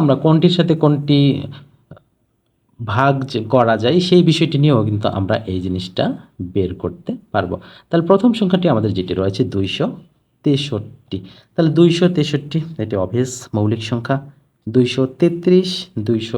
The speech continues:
একচল্লিশ সবগুলি কিন্তু মৌলিক সংখ্যা। তার মানে মৌলিক সংখ্যা নয় কোনটি? দুইশো তিপ্পান্ন। তাহলে দুইশো তিপ্পান্নকে অবশ্যই ভাগ করা যেতে পারে কোনো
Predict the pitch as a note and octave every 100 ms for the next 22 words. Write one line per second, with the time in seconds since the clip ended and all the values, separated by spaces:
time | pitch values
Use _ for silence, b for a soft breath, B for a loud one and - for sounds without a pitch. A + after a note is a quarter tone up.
0 | A#2+ C3+ - A2+ - - - - G#2 F#2+
1 | F#2 F#2+ - - - _ _ _ _ A#3+
2 | G3 - G2+ - F#2+ G2+ B B B F#3+
3 | D3+ A#2 C3+ C#3 C#3+ D3 C#3+ A#2+ A#2+ B2
4 | G#2 F#2+ G2+ C#4+ - _ G#2 G2+ G#2 F#2
5 | - B3+ - _ _ - C#3 - F#2+ F2+
6 | F2+ B B B D3+ C#3 F3 F#3+ F#3 F3+
7 | G3 F#3+ F#3 B3 - B2 A#2 - A#2+ A#2+
8 | G#2+ G#2 - C#3 - A#2 G2+ G#2+ G#2+ G2+
9 | F3 F3+ G#2+